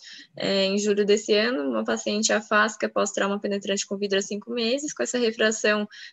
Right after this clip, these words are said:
ela chegava a vinte e trinta, e tinha essas, essas alterações ao exame da cicatriz, essas traves de fibrose, e o astigmatismo bastante irregular por causa da cicatriz.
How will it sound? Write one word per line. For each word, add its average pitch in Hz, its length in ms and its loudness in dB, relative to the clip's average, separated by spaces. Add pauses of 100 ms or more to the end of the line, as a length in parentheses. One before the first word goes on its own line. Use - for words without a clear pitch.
ela 208 160 4
chegava 208 460 4
a - 20 -2
vinte 208 300 2
e - 80 -4
trinta, 226 440 -2 (600)
e 233 600 0
tinha 226 160 -2
essas, 233 400 -2 (160)
essas 220 240 -4
alterações 220 560 0
ao 220 80 2
exame 214 320 0
da 202 100 2
cicatriz, 208 640 -2
essas 202 260 -4
traves 190 280 -2
de 196 120 -8
fibrose, 202 600 -2 (400)
e 214 200 -2
o 208 80 2
astigmatismo 220 680 0
bastante 220 400 -2
irregular 214 400 2
por 202 100 -12
causa 208 200 -2
da 220 100 -4
cicatriz. 214 720 -6